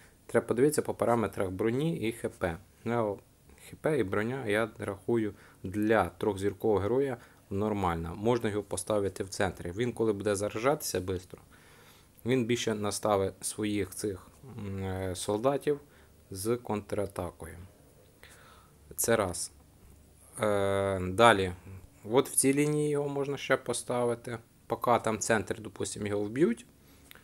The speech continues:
буде бік. Да? Бік вже заряджений з контратакою. Даже в наступна його, е, даже наступна атака буде по цьому героєві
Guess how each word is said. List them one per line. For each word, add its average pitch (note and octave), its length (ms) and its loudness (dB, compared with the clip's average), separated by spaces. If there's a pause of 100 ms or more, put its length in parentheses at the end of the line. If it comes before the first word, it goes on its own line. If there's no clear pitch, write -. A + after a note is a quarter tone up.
(240)
буде A2 280 4
бік. F#2+ 440 -2
Да? A#2 260 6
Бік A2 240 -2
вже G#2 160 2
заряджений G2+ 520 2
з - 60 -8
контратакою. G2 920 -4 (240)
Даже G#2+ 300 4
в G#2 40 0
наступна G#2 500 -6
його, G2+ 460 -2
е, G2 220 0
даже G#2+ 380 0
наступна G#2+ 420 -4
атака G2 340 -6
буде G2+ 240 -2
по G#2+ 180 -2
цьому G2 380 0 (400)
героєві A#2+ 600 4